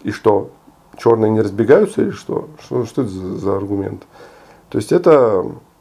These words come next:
э, ну, там,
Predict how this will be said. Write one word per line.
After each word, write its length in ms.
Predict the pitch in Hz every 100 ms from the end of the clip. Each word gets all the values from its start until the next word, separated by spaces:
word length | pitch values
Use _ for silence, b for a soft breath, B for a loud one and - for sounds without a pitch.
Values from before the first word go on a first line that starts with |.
| _ _ _ _ _ _ _ _ - _ _ _ _ _ -
э, 40 |
ну, 640 | 117 98 95 - 123 113 -
там, 260 | - -